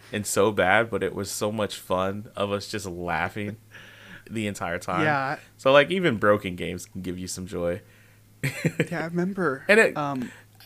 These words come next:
Speaker 1: I guess it wasn't the game itself. It was just the levels that people made that were broken.
Speaker 2: Yeah, there was, um,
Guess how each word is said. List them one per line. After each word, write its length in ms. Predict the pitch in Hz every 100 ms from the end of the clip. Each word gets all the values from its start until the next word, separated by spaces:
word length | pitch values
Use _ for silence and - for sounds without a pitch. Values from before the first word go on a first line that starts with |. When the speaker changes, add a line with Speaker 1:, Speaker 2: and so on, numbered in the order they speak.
| -
Speaker 1:
I 40 | 190
guess 240 | 190 185
it 80 | 175
wasn't 280 | 156 123 104
the 80 | 98
game 360 | 104 101 95
itself. 340 | 82 - 78 107
It 60 |
was 120 | 107
just 160 | 98 -
the 80 | 82
levels 360 | 85 80 90
that 120 | - -
people 240 | 101 85 80
made 200 | 60 -
that 140 | -
were 80 | -
broken. 360 | 69 92 101 - - - -
Speaker 2:
Yeah, 180 | 180
there 160 | 165 180
was, 240 | 214 226
um, 380 | 190 165 156 143